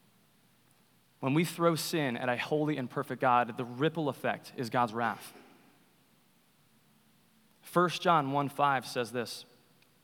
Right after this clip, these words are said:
"God is light, and in him is no darkness at all." God is light, and in him is no darkness at all. God's wrathful response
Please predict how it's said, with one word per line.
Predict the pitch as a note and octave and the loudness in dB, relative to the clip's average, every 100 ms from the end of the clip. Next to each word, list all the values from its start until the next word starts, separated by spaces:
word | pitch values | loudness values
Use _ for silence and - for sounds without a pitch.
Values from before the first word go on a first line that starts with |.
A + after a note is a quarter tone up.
| _ _ - - _ _ | _ _ -20 -20 _ _
"God | - D3+ E3 F3 D#3 | 4 6 6 2 0
is | C#3+ A2+ | -2 -2
light, | A#2 B2+ B2 G2+ - - - _ _ _ - _ _ _ - | -2 0 0 -2 -12 -14 -16 _ _ _ -20 _ _ _ -4
and | B2+ - | -4 -2
in | - G3+ A3+ | 2 2 2
him | D3+ B2+ A2 C3 C#3+ - - _ _ _ - | 0 -2 -4 -6 -10 -18 -20 _ _ _ -2
is | C#3 A#2+ | 0 0
no | B2+ C3 D#3 F3+ C3+ A#2+ | 0 2 4 4 4 0
darkness | B2+ C3+ C3 C3 C3+ B2 - - | 0 2 2 2 -2 -4 -6 -2
at | A#2+ | 0
all." | A#2+ D2+ - - _ _ _ _ _ _ _ _ _ _ _ - | 0 -4 -8 -20 _ _ _ _ _ _ _ _ _ _ _ 2
God | D3 D#3 | 6 6
is | D#3 | 2
light, | C3 B2 G2 - - - _ _ - _ | -2 -4 -4 -10 -20 -20 _ _ -20 _
and | C3 A#2+ B2+ | -4 -2 0
in | D#3+ F3 | 2 2
him | C3 A#2+ G#2 G#2+ - - | 0 -2 -4 -10 -10 -8
is | A2 | -4
no | A#2+ C3 C#3 | 0 0 2
darkness | C3 B2 A#2 - | 0 0 -4 -6
at | |
all. | A2+ G2+ - - _ _ - _ - | -6 -8 -12 -20 _ _ -20 _ 2
God's | D3+ F3+ F3 | 4 4 2
wrathful | B2 B2 C3+ D#3 - - E3 E3+ E3 | -2 4 4 4 -2 -8 -4 -4 -6
response | C#3 C3 - - C3 A#2 - - | -6 -6 -8 0 0 0 -4 -12